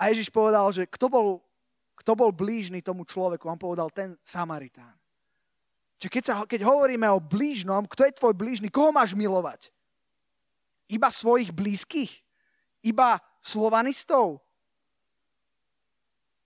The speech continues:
Ježiš hovorí, a dnes budem,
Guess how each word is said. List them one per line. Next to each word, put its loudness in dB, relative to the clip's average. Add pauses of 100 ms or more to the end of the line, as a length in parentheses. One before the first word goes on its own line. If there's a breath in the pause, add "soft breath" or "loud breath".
(500)
Ježiš -2
hovorí, 2 (1080)
a -8
dnes -4
budem, -2